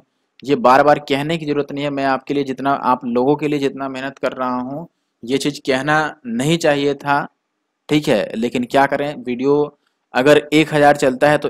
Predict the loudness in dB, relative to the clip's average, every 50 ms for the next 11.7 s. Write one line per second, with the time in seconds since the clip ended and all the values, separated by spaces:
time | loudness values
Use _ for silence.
0 | -2 0 0 0 0 0 0 2 0 0 -2 -6 -8 -10 -8 -4 -2 0 0 2
1 | 0 0 -2 -6 -10 -10 -8 -8 -6 -6 -6 -6 -4 -4 -4 -2 -2 -4 -4 -4
2 | -4 -8 -8 -8 -8 -4 -2 -2 0 -2 -2 -6 _ _ _ _ _ _ _ _
3 | _ _ _ _ _ _ _ _ _ _ _ _ _ _ _ _ -4 -4 0 0
4 | 0 0 0 0 0 -2 0 0 0 0 0 2 2 0 -2 0 2 4 4 4
5 | 4 4 2 2 2 2 2 2 0 0 0 0 -2 -2 -2 -4 -2 0 0 0
6 | 0 0 0 0 0 0 0 0 0 -2 -2 -2 -4 -8 -8 -6 -6 -6 -4 -2
7 | -2 -2 -2 -2 -2 -2 -2 -2 -2 -4 -4 -6 -4 -6 -6 -4 -2 0 -2 -2
8 | -2 -2 -2 -2 0 -2 -4 -4 -4 -4 -4 -4 -4 -6 -6 -4 -4 -4 -4 -4
9 | -6 _ _ _ _ _ _ _ 2 4 4 4 4 2 0 0 0 0 -2 -4
10 | -2 0 2 2 2 2 0 0 0 0 0 2 2 2 2 0 0 0 0 0
11 | 0 -2 -6 -12 _ _ _ _ _ -4 -4 -4 -4